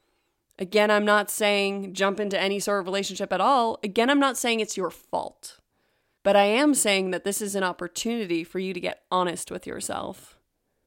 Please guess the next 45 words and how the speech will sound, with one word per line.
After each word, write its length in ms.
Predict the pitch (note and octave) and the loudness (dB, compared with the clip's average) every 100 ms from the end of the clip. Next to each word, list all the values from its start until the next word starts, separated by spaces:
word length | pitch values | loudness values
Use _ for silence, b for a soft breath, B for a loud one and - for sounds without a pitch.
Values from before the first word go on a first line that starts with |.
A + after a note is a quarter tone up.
| _ | _
This 140 | - F#3+ | -8 -4
is 100 | G3+ | 0
an 80 | G3+ | 2
opportunity 640 | F#3+ F#3+ F3+ G#3 G#3 F#3+ | 2 0 -2 -2 -2 -4
for 160 | F3+ F#3+ | -4 -4
you 140 | F#3+ | -4
to 80 | F#3 | -6
start 260 | - F#3+ - | -2 -4 -4
healing 540 | - A3+ A#3+ A#3 A3 | -8 -2 0 0 0
your 160 | F#3 F3 | -2 -4
past, 720 | - F#3 F3 F#3 - - - _ _ _ _ _ _ | -6 -4 -4 -8 -14 -16 -18 _ _ _ _ _ _
if 160 | A3 A3 | -6 -2
you're 160 | C#4 D4 | 0 2
ready. 380 | D#4 C4+ F#3+ - _ _ _ _ _ _ G#3+ | 0 0 -6 -12 _ _ _ _ _ _ -4
I 80 | |
have 140 | B3 A#3 | -2 -2
plenty 260 | A#3+ A#3 | -2 0
of 80 | A3 | 0
friends 400 | - G3+ G3+ G3 | 0 0 0 -2
who 220 | G3+ F#3+ - _ | -4 -6 -6 _
aren't 260 | F#3 G3+ - | -2 -2 -2
ready 320 | F#3 F3+ E3+ | -2 -2 -4
to 140 | - | -8
look 180 | F3 E3+ | -8 -8
at 120 | F3 | -6
their 100 | F3+ | -6
relationships 580 | E3+ E3+ F3 F3+ F#3 F3+ | -6 -6 -6 -8 -8 -8
with 100 | F#3 | -6
their 120 | F#3 | -6
parents, 560 | F3 G3 F3+ F3+ F3+ - - | -6 -4 -2 -2 -4 -8 -8
and 360 | F#3 F3+ F3+ F#3 b b b b b | -4 -4 -6 -10 b b b b b
I 100 | F#3+ | -6
can 140 | F#3+ F#3+ | -4 -2
be 140 | F#3+ | 0
honest, 320 | F#3 F3+ F3 | 0 0 -2
I 80 | E3 | -6
can 180 | F3 F#3+ | -6 -8
see 180 | - F#3+ | -6 -4
them 160 | F3 | -4
playing 300 | E3+ F3+ F3 | -6 -4 -2
out 160 | E3+ E3 | -2 -4
those 180 | F3+ F3 | -8 -10
patterns 480 | F#3+ F3 F3 F3 E3+ | -4 -2 -2 -4 -6
right 160 | E3+ | -6
now. 440 | G3 C4+ G#3 F3 | -4 -2 0 -2